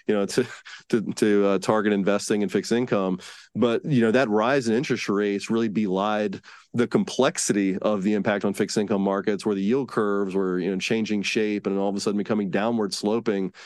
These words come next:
And I think that just illustrates how dynamic that segment of the market is. And, and now people are gonna try and attribute, um, or, you know,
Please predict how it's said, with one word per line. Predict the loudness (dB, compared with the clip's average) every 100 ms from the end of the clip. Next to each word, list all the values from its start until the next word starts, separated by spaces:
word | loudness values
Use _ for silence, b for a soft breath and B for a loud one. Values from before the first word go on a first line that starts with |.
| B B B
And | -2 0 0 0
I | 0
think | 0 0
that | 0 0
just | 0 0
illustrates | -2 0 -2 -2
how | -2
dynamic | -2 -2 0 0 0 0
that | -2 -2
segment | -2 -2 0
of | -2
the |
market | 0 0 0 0
is. | 0 0 -2
And, | -4 B B B
and | -2 0
now | 0
people | 0 0 0
are | 0 0
gonna | 0
try | 0 0 0
and | 0 0
attribute, | -2 -2 0 0 0 -2 -4 B B B -2
um, | 0 0 0 0 0
or, | 2 2 0 0
you | -2
know, | -2 -2 -4